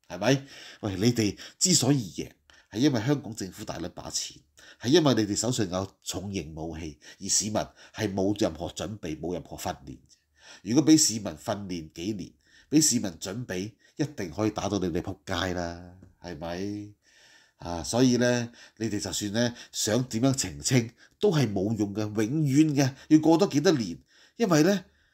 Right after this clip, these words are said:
六四就話而家喺大陸完全畀人消音啫，香港所有影像全世界都有嘅，你哋冇可能抹晒全世界嘅人嘅影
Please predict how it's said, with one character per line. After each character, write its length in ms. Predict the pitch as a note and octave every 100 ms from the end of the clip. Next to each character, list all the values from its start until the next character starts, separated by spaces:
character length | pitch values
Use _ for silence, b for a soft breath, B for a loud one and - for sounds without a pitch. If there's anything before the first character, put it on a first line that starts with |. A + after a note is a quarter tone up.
| _ -
六 180 | D#3 D#3
四 200 | - F3+ E3 D#3 D#3 b b
就 160 | - C3+
話 120 | B2+
而 180 | A#2 A2
家 180 | F3+ F3+
喺 60 |
大 200 | - A2
陸 100 | A2+
完 260 | G#2 G2 F#2+
全 200 | G#2 G#2
畀 40 |
人 120 | C#3
消 160 | A#2 C#3
音 220 | C3+ B2+
啫， 240 | B2 B2 B2 b b -
香 240 | F#3 F3
港 240 | C#3+ A2+ C#3+
所 160 | - C#3+
有 80 | C3+
影 280 | G#2 A#2+
像 160 | A#2 E2+
全 280 | - - F#2
世 220 | F2+ A#2
界 220 | G#2 G#2 G#2
都 120 | A#2+
有 140 | F#2+ F2+ F2+
嘅， 200 | F2+ F2 B B
你 80 | A#2
哋 260 | A#2+ A#2 G2+
冇 260 | G#2 B2
可 140 | - C#3+
能 240 | A#2 F2+ B B B
抹 160 | B2+
晒 200 | C3 A#2+
全 360 | A#2 - A#2 E2+
世 180 | - A#2+ G#2+
界 140 | A2+
嘅 280 | A2 G#2 G#2+
人 120 | - -
嘅 80 |
影 260 | G2+ F2+